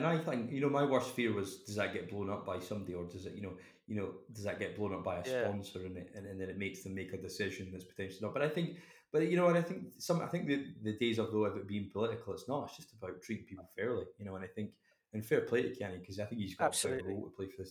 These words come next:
Speaker 1: team,
Speaker 2: Absolutely.
Speaker 1: you know,
Speaker 2: I
Speaker 1: this
Speaker 2: think
Speaker 1: year. And, uh, he could be, you know, he's, he's got a chance of being potentially, maybe not in, maybe not in yards, but he'll, I think he could very well lead the team. You know, he's probably a top end wide receiver three,
Speaker 2: Yeah,
Speaker 1: if
Speaker 2: I
Speaker 1: not
Speaker 2: think,
Speaker 1: four, depending on, you know, who else
Speaker 2: I
Speaker 1: stays
Speaker 2: think he's an
Speaker 1: healthy, but
Speaker 2: important,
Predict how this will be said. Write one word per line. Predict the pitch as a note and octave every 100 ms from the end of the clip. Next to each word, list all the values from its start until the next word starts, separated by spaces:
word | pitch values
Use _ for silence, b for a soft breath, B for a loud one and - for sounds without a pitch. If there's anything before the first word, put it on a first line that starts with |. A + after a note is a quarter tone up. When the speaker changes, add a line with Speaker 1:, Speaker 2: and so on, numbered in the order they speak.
| -
Speaker 1:
team, | A2
Speaker 2:
Absolutely. | B2 A#2 G#3
Speaker 1:
you |
know, | F#3+
Speaker 2:
I | F#2
Speaker 1:
this | F3
Speaker 2:
think | A2
Speaker 1:
year. | - - b b b
And, | G2+ G2+
uh, |
he | F#2+ A2+
could | A#2 G2+
be, | G2+ G2+ -
you | C3
know, | B2+
he's, | D3 D3
he's | D#3 E3+
got | F#3
a | D#3
chance | F3+ F3+
of | E3+
being | F3 E3+
potentially, | E3 E3+ G#3+ - C#3
maybe | D#3 G#3+ A#3+
not | A#3
in, | G3+ - B B B _
maybe | F3 F3
not | G#3+ -
in | F3
yards, | D3+ A#2+ A2
but | B2+ C#3
he'll, | C#3 B2+ - - _
I | -
think | D#3 -
he | D#3+
could | C#3 - _ - -
very | D3+ D#3+ C#3+
well | C#3
lead | B2+ B2+
the | B2
team. | A#2 C3 B2 A2+
You | A2+
know, |
he's | G#2+
probably | - D#3+ D3+ C3+ A#2+ G#2+ B B B
a | -
top | - C3 A#2
end | A2+ A2 - - _ _
wide | A2+ A2
receiver | G#2+ - A2 G2+
three, | - E3
Speaker 2:
Yeah, | A3
Speaker 1:
if | B2+
Speaker 2:
I |
Speaker 1:
not | A2
Speaker 2:
think, | G2+
Speaker 1:
four, | - G2+
depending | F#2+ F#2 G#2+ G2+
on, | F#2+ F#2+
you | F#2+
know, | F#2+
who | G#2+
else | G2
Speaker 2:
I | C#3
Speaker 1:
stays | A2
Speaker 2:
think | C#3+
he's | C#3
an | C#3
Speaker 1:
healthy, | B2
but | C#3
Speaker 2:
important, | A#2 B2